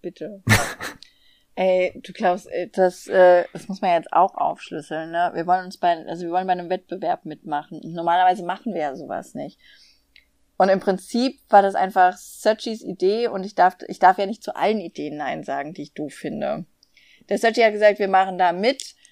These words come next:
Speaker 1: allein um den ganzen Wichsern mal auf den Tisch zu kacken, um zu zeigen, dass man das halt auch, äh, ohne Bezug zur Kunstszene,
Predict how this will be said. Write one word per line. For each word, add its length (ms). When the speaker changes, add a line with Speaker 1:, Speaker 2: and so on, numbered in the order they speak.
Speaker 1:
allein 360
um 100
den 140
ganzen 340
Wichsern 300
mal 160
auf 100
den 100
Tisch 220
zu 100
kacken, 480
um 180
zu 120
zeigen, 300
dass 140
man 140
das 140
halt 140
auch, 260
äh, 480
ohne 240
Bezug 400
zur 160
Kunstszene, 1040